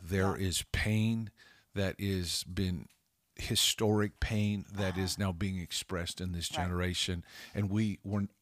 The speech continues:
Speaker 1: we gotta pay attention.
Speaker 2: Absolutely.
Speaker 1: But the response to the pain is causing this divide that I feel like could escalate overnight.
Speaker 2: Yes, yes.
Speaker 1: And that's caught me just, I'm just aware and I'm nervous.
Speaker 2: Yes,
Speaker 1: And,
Speaker 2: yes.
Speaker 1: and so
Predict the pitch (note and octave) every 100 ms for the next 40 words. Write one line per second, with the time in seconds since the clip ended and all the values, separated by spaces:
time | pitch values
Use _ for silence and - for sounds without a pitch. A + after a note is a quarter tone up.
0 | _ G#2 G2 G2 E2 G2+ D#2+ G#2 F2+ -
1 | D2+ E3+ - - - - A2+ - G#2+ F#2
2 | F#2+ - - - - - C3 C#3 A#2+ -
3 | - - G2 F2 - G#2+ G#2 G2 E2 D2
4 | - _ - _ _ - G#2 - - G2+
5 | F2+ F#2 E2 F2+ - G2+ E2+ D#2+ G2+ G2+
6 | G2 E2+ F#2+ F#2 - G2+ G2+ - G2+ F#2
7 | - G2+ - F#2 - - E2+ E2 D#2 F#2
8 | E2+ E2 D2+ D2+ A#1+ - - - F2 -
9 | - - G2+ G#2 A2 B2 - - B2 A2
10 | A2 G#2 F#2+ F2+ - - - - _ -
11 | C#3 - - - _ _ _ _ - G#2+
12 | G#2+ C3 - G#2+ E2+ G2 G#2 F#2 G2 F#2
13 | F2 E2+ F2 E2 D2 A1+ - E3 C#3+ -
14 | G2+ G2 F#2+ F2+ - - A2 G2+ - B2+
15 | G2+